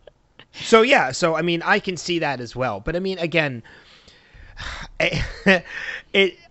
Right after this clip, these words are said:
I can tell you right now, like, I started watching this episode and I, you know, it, it opens with an, an episode of Exposé being filmed, which, you know,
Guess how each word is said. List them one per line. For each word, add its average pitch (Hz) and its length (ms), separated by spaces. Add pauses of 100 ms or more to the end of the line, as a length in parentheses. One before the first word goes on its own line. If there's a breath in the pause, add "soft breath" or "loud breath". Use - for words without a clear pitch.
I 180 140
can 180 160
tell 208 180
you 190 160
right 156 180
now, 143 220
like, 131 180
I 135 60
started 160 360
watching 135 360
this 117 180
episode 110 600 (100)
and 113 640 (1040)
I, 139 220 (180)
you 127 140
know, 123 140
it, 139 160
it 135 240
opens 143 540
with 123 480
an, 117 160
an 113 220
episode 117 380
of 107 80
Exposé 131 840
being 123 220
filmed, 120 500
which, 113 420 (840 loud breath)
you 165 100
know, 156 340